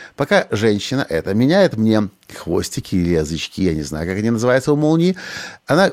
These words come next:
говорит своему коллеге: «Эй, смотри, надо поменять». Я говорю: «Что нужно поменять ещё?» «Вот этот вот бейдж, на котором написаны ваши инициалы».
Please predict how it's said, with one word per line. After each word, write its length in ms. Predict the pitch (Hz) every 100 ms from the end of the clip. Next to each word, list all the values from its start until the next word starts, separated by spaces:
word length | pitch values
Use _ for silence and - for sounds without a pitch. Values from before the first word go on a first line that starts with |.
| -
говорит 460 | 117 143 147 147 -
своему 360 | - 123 113
коллеге: 420 | 104 120 175 139 -
«Эй, 200 | 113 87
смотри, 460 | - 127 123 104 76
надо 260 | 92 120 127
поменять». 640 | - 113 110 92 60 - - _
Я 140 | - 98
говорю: 140 | 95
«Что 200 | - 147
нужно 260 | 107 82 76
поменять 380 | 82 85 80
ещё?» 320 | 76 - 73 - _ - - -
«Вот 220 | 156 196 -
этот 280 | 113 90
вот 240 | 85 82 - - - - _ _
бейдж, 640 | 95 90 139 110 87 - - - _
на 100 | 107
котором 300 | 113 147 135
написаны 460 | 113 113 - 110 107
ваши 340 | 101 95 110
инициалы». 640 | 101 95 - 85 67 -